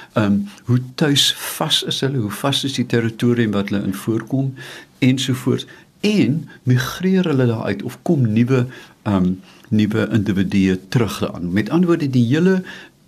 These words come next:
tuisgebied, dispersie, benutting van tuisgebied, kan jy als met hierdie eenvoudige tegniek van 'n ringetjie aan 'n voeltjie doen. Jy hoef hom nie noodwendig te vang nie,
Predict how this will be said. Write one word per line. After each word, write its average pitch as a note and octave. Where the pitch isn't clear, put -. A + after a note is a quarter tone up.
tuisgebied, C3
dispersie, B2+
benutting B2+
van A#2+
tuisgebied, G2+
kan C#3
jy C#3
als F3
met C#3+
hierdie A#2+
eenvoudige F#3+
tegniek A2
van G#2+
'n G2
ringetjie F#2+
aan F#2
'n F#2
voeltjie F#2
doen. G2
Jy C#3
hoef B2
hom B2+
nie A2
noodwendig F#2+
te -
vang C#3
nie, F3